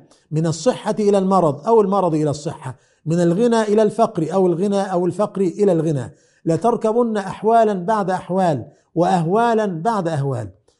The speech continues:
وقيل إن هذا الخطاب مقصود به النبي عليه الصلاة والسلام، ولهذا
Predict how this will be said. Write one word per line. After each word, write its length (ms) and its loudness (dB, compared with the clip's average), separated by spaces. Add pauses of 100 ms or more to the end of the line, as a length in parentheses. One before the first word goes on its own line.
وقيل 380 0
إن 240 0
هذا 420 0
الخطاب 580 -2 (240)
مقصود 560 -4
به 160 0
النبي 340 0
عليه 180 0
الصلاة 280 -4
والسلام، 520 -2 (300)
ولهذا 640 0